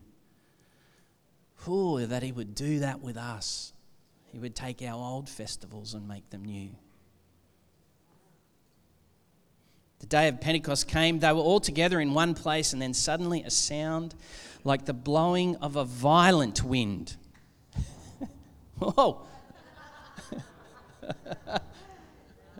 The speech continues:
A violent wind came from heaven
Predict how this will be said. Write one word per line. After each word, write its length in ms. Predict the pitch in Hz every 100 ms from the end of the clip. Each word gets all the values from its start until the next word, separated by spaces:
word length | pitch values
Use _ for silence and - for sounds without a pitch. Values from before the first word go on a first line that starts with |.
| 220 - - - - - - - - _ - - - - - - - - - - - - - - - - - - - - - -
A 140 | 190
violent 720 | - 180 170 - 180 143 -
wind 200 | 71 208 - - - - - - -
came 400 | 170 175 196 190
from 260 | 190 190 180
heaven 840 | 139 156 185 175 180 160 117